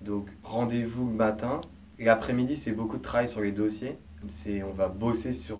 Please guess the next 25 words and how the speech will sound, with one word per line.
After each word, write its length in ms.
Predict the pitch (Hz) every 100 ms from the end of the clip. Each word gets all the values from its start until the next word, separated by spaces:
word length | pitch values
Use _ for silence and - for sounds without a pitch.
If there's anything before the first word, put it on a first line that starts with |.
| -
bah, 120 | 95
ce 180 | 92 127
sur 200 | - 113
quoi 140 | -
les 180 | 107 101
entreprises 360 | 104 - 98 104
nous 180 | 98 92
attendent, 340 | 92 147 127 - - - -
c'est-à-dire, 380 | - - 90 95 90
euh, 560 | 104 - - - 95
relire 500 | 90 95 98 101 107
un 300 | 95 92 92 90
brief 260 | 98 101 -
commercial, 920 | 101 95 95 - 101 110 110 110 95 - - -
relire 320 | 101 101 98
un 60 | 95
prévisionnel, 920 | - 98 98 101 98 101 104 110 113 - - - 92
relire 400 | 98 101 101 101
une 100 | 98
présentation, 1000 | 101 101 95 95 98 - 104 104 107 113 - - - - - -
relire 300 | - 98 101
une 100 | 95
fiche 220 | 95 98 -
de 120 | 101
poste. 640 | 98 107 104 110 107 -